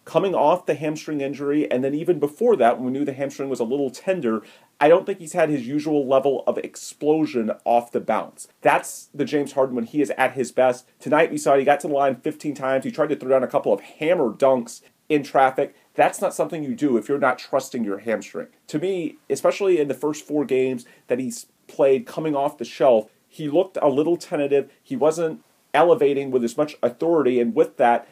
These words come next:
the angles on some of those layups are a little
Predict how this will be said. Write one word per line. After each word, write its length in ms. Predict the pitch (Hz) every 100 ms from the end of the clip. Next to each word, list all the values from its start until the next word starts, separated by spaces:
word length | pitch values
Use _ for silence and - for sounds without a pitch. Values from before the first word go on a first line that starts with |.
| _ -
the 180 | -
angles 540 | 135 165 180 120 117 -
on 180 | 127 139
some 160 | 139 139
of 60 |
those 160 | 131 120
layups 380 | 117 117 120 - -
are 480 | 131 127 120 113 - 127
a 60 |
little 360 | 135 143 139